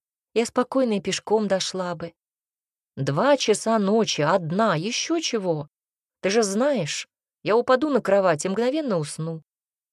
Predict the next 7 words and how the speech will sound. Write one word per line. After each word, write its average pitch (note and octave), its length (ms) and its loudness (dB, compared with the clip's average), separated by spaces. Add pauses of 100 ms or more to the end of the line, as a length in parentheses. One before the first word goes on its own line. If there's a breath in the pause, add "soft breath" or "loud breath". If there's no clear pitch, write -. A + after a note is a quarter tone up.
(500)
Через G3 240 0
десять D4 380 0
минут B3 380 -2
они B3 220 -2
уже G#3 300 -4
прибыли F#3+ 400 -8
домой. F#3+ 500 -8